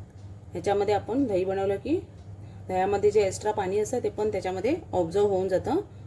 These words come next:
आणि दही आपलं छान घट्ट बनतं. म्हणून शक्यतो मातीच्या भांड्यातच दही घालायचं. आता ह्याच्यात आपण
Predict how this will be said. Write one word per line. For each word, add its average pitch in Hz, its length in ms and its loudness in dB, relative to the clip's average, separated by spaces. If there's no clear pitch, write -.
आणि 370 140 -4
दही 190 200 0
आपलं 202 280 -2
छान 202 180 -2
घट्ट 185 280 -4
बनतं. 175 300 -4
म्हणून - 880 -8
शक्यतो 226 520 -6
मातीच्या 214 480 0
भांड्यातच 214 560 0
दही 180 180 4
घालायचं. 165 420 0
आता 302 200 -4
ह्याच्यात 185 260 0
आपण 214 240 2